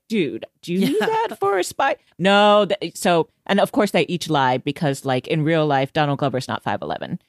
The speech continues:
Speaker 1: Um, Maya Erskine is not five four. Um, <laughs> but anyway,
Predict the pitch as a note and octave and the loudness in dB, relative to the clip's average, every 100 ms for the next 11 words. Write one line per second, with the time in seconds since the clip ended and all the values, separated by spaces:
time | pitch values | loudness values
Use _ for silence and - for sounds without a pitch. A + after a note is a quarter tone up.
0 | - _ _ C3 G#2 - E3+ D#3+ D#3 - | -20 _ _ -6 -6 -4 -4 -2 -4 -6
1 | C3+ C#3 C3 - - - - - _ _ | -6 -6 -6 -6 -8 -10 -14 -16 _ _
2 | _ _ F3 D#3 D3 C#3+ E3 D#3 - B3+ | _ _ -2 0 -2 -4 -4 -6 -4 0
3 | A3+ G#3+ - | 0 0 -4